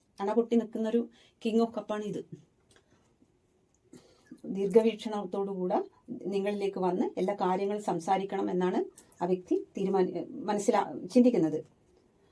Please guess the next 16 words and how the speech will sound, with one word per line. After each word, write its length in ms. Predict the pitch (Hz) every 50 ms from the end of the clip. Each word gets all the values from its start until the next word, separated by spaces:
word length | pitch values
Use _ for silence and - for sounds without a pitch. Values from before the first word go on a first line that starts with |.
| _ _ _ _ _ _ _ - - - -
നല്ലൊരു 260 | 208 202 208 202 190 185 185
ആർഭാടമുള്ള 560 | 190 185 185 208 220 220 220 220 208 196 196 185
ഒരു 80 | 185 180 175
നല്ലൊരു 340 | 160 160 185 202 226 233 240 214 190
ലൈഫ് 260 | 175 165 - 175 175 - - - - - - - - - - -
തമ്മിൽ 200 | - 180 180 180 175 -
കിട്ടണം. 360 | 165 165 - 185 175 175 - - - _ - _ _ _ _ _ _ - - _ _ _ _ _ _ _ _ 180 175 180 202
മറ്റുള്ള, 280 | 190 190 226 220 214 220 214 214 208 202 - - -
ഉം, 140 | 185 190 190 185 185
തേർഡ് 180 | 202 196 190 214
പാർട്ടീനെയും 420 | 202 202 202 214 208 208 226 220 -
ശത്രുക്കളെയും 520 | 202 180 - 196 - 220 202 208 208 196 196
ഒരു 80 | 185 180 185
ബൗണ്ടറി 360 | 170 175 185 196 202 226 214 196
വെച്ച്, 240 | 196 190 - 226 247 349 - - - 226 196 190 - _ 156 165
ഉം, 520 | 160 160 160 151 135 127 143 156 139 -